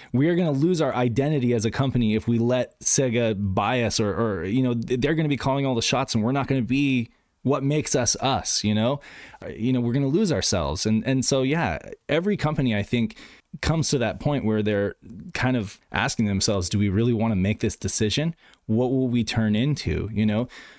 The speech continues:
You're absolutely right, though. It's like, and I don't blame Sato for feeling that way. I honestly, the, the Silicon Graphics,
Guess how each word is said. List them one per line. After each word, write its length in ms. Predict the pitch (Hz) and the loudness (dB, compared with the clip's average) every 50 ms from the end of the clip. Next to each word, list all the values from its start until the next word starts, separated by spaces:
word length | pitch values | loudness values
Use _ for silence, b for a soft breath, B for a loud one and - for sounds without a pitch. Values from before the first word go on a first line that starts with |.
| B B B | B B B
You're 120 | - 113 110 | -2 0 0
absolutely 520 | 120 135 - - - 117 110 101 85 92 | 0 -2 -2 -2 -2 0 0 0 0 0
right, 300 | 90 90 87 98 104 76 | 0 0 0 0 0 -2
though. 200 | - 85 76 73 | -2 -2 0 0
It's 180 | 78 - - - | -2 -2 -2 -2
like, 220 | 82 78 76 - - - 180 - - | -2 -2 -4 -6 -10 -16 -18 -8 -4
and 100 | 135 135 | -2 -2
I 60 | 135 | 0
don't 220 | 151 170 160 113 110 | 0 0 -2 -2 -2
blame 340 | 135 123 127 139 139 131 | 0 0 0 2 0 0
Sato 360 | 117 - 127 113 107 - - - | 0 0 0 0 0 -2 -2 -4
for 160 | - - 98 | -2 -6 -6
feeling 320 | - - 113 110 110 98 | -2 -2 0 0 2 0
that 140 | 90 82 73 | 0 0 0
way. 160 | 90 92 95 | 0 0 0
I 80 | 98 98 | 0 0
honestly, 720 | 95 98 107 120 107 - - 127 120 117 117 117 110 - - - _ _ - | 0 0 0 0 0 0 0 0 2 2 2 0 -2 -4 -8 -18 _ _ -20
the, 560 | - - - 131 - 123 107 123 117 113 110 120 | -20 -20 -16 -8 -4 -2 0 2 0 0 0 0
the 140 | 113 113 | 0 0
Silicon 480 | 107 - - 147 147 - - 135 120 110 | 2 2 2 2 0 0 0 0 0 2
Graphics, 720 | 110 104 104 98 - 110 104 - - - - - - - | 2 0 0 0 0 -2 -2 0 0 0 0 0 -2 -4